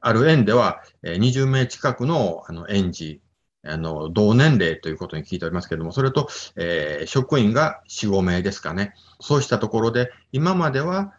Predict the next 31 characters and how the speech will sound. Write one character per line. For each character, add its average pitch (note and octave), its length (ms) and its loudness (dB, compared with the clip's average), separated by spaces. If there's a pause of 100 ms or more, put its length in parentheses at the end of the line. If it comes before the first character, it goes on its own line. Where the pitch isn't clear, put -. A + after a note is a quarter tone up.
(200)
子 G3+ 160 2
ど G#3+ 100 4
も A3 180 2
た D#3 140 0
ち - 120 -8
は G3 280 0
移 F3 280 -2
り G3+ 160 4
に G3 140 6
く G3+ 220 -6
く、 G2+ 320 -4
子 F3+ 160 -4
ど F#3+ 100 -2
も G3 160 0
た D#3+ 160 -6
ち C3 160 -12
か F3 140 -2
ら D#3+ 100 0
は E3+ 180 -2
移 G3 220 -2
し A3 180 0
に A3 200 2
く E3+ 160 0
い E3 80 -2
よ B3 120 0
と F#3+ 200 -2
い A2+ 100 0
う G#2 120 -6
こ A#2+ 120 -6
と E2+ 160 -10
で、 F2 220 -6